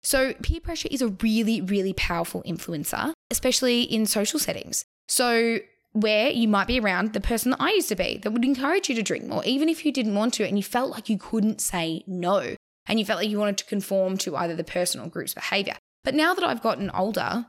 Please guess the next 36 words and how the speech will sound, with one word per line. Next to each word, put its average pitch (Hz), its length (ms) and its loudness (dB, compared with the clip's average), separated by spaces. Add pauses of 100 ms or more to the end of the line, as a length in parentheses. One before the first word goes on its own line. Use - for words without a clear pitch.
(140)
when 226 120 2
you 226 60 4
know 226 180 2
better, 269 160 2
you 220 140 0
do 190 180 0
better. 117 320 -2
And 233 160 2
that's 285 180 0
why 294 280 2
I 196 100 0
provide 190 380 -2
this 196 160 -2
information 185 460 -4
to 202 100 -10
women. 202 260 -2 (320)
And 233 80 2
when 233 140 4
I 208 140 2
am 202 340 2 (180)
on, 208 440 -2
when 220 120 0
you're 214 120 2
on 208 120 2
my 202 100 2
program, 190 300 -2
you 175 80 -2
work 185 220 0
with 180 100 -6
me, 175 160 -2
I 196 140 -2
actually 311 260 0
help 208 400 -4
you 190 160 0
with 180 140 -2
strategies - 640 -2